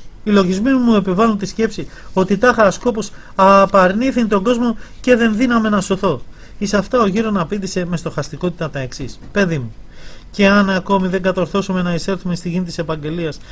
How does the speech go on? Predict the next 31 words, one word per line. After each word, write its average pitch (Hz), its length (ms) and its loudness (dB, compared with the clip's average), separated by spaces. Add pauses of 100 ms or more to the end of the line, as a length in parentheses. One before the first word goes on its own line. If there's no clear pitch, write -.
(160)
είναι 185 200 4
προτιμότερο 190 720 0
σε 185 140 -6
εμάς 190 220 0
να 180 140 0
πέσουν 185 340 -4
τα 175 140 0
μέλη 185 240 -2
μας 160 240 -6 (320)
εις 165 160 -4
την 156 160 -2
έρημον, 196 500 0
παρά 175 300 2
να 175 80 0
επιστρέψουμε 165 640 -4
εις 147 120 -8
τον 143 140 -6
τόπον 160 340 -6 (340)
της 196 160 -2
φοβεράς 185 500 2
δουλείας 175 380 -2
της - 180 -12
Αιγύπτου». 147 400 -6
Αριθμοί 165 400 0
Ι 175 160 -2 (180)
Δέλτα 175 440 -6 (240)
είκοσι 151 380 -6
εννιά 151 240 -2
έως 160 240 -6
τριάντα 127 340 -8
τρία. 127 240 -10